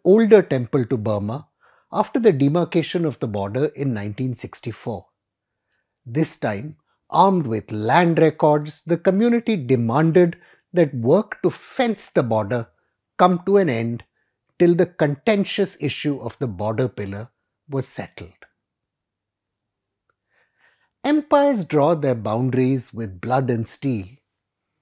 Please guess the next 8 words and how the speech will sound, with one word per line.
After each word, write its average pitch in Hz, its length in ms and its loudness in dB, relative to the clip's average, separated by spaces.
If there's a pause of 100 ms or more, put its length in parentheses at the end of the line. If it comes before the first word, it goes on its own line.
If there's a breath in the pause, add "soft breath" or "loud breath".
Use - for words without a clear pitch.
(600)
but 294 180 -6
with 254 140 -4
strange 214 680 -4 (200)
magical 127 640 -2
realism 123 580 -2 (100)
and 117 220 -6
beliefs 110 560 -8
too. 95 200 -8